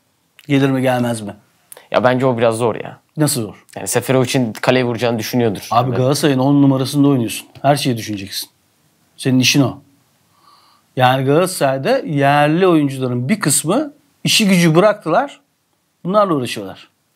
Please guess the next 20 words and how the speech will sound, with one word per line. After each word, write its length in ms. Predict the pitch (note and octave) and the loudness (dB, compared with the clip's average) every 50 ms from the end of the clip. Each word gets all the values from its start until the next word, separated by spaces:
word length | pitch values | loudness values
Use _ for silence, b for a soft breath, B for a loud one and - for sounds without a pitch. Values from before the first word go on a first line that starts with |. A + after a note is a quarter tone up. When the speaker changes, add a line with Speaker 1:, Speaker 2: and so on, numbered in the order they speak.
| _ _ _ - | _ _ _ -8
Speaker 2:
Nelerle? 340 | A2 G2+ F#2+ F#2 F2 G2+ B2+ | -6 -6 -4 -4 -4 -2 0
Speaker 1:
Mutsuzluk. 680 | D3+ F#3 G3 - - B3 A3+ G3+ G3 F#3 - - - _ _ _ _ _ _ _ _ _ _ | 0 0 0 0 0 0 2 2 2 0 -2 -4 -14 _ _ _ _ _ _ _ _ _ _
Mutsuzluk 480 | - F#3 G3+ - - B3 A#3+ A#3+ C4+ - | -6 -6 -2 0 0 2 2 2 2 2
yaratmakla. 720 | A3 D#3+ D3 C#3+ C#3 - C3 A2+ - - G2 F#2 - _ _ _ _ _ _ _ _ _ _ _ _ _ _ _ _ _ _ _ _ _ _ _ _ _ _ _ _ _ _ _ _ _ _ _ _ _ _ _ _ _ _ | 2 2 2 2 0 -4 -8 -10 -10 -12 -16 -18 -18 _ _ _ _ _ _ _ _ _ _ _ _ _ _ _ _ _ _ _ _ _ _ _ _ _ _ _ _ _ _ _ _ _ _ _ _ _ _ _ _ _ _
Yapmayın. 400 | - C#3+ D#3+ E3+ D#3+ C3+ G#2 F2+ _ _ _ _ _ _ _ _ _ _ _ _ _ _ _ _ _ _ _ _ _ _ _ _ _ _ _ _ _ B B B B B | -2 -2 -2 -2 -4 -12 -12 -14 _ _ _ _ _ _ _ _ _ _ _ _ _ _ _ _ _ _ _ _ _ _ _ _ _ _ _ _ _ B B B B B
Ha, 200 | B D3+ D3+ D3+ | B 0 0 0
burada 180 | D3 D#3 D#3 F3+ | 0 -2 -2 0
Okan 240 | E3 C#3+ - E3+ E3 | 0 0 0 0 0
Hoca'nın 340 | E3+ E3 E3 E3 E3+ E3+ D#3 | 0 2 2 2 2 2 0
sorumluluğu 640 | C#3 - - D#3+ D#3 D#3+ E3 E3 E3 E3 E3+ E3 E3+ | -2 -4 -2 -2 0 2 2 2 2 4 4 4 4
var 140 | G3 F3 | 4 2
mı? 140 | C#3+ D3+ G#3 | 0 0 0
Var. 320 | F3 A#2 - - - - _ _ _ _ _ _ _ _ _ _ _ _ _ _ _ _ _ _ _ _ _ _ _ _ _ - | 0 0 0 -2 -12 -20 _ _ _ _ _ _ _ _ _ _ _ _ _ _ _ _ _ _ _ _ _ _ _ _ _ -6
İyi 180 | - E3 F#3 G#3 | -2 0 2 2
iletişim 320 | G3 F3+ - - - D#3 | 2 2 0 -2 -4 -4
kuracaksın 380 | C3+ B2 A#2 A#2+ A#2 - - F3+ | -4 -4 -4 -6 -8 -6 -2 0
abi, 160 | F#3 E4 C#3+ | 0 0 0
senin 200 | - - C#3 C#3 | -2 -2 0 0
işin 220 | C#3 C#3 - E3 | 0 0 0 -2
o. 100 | D#3 A#2 | -2 -2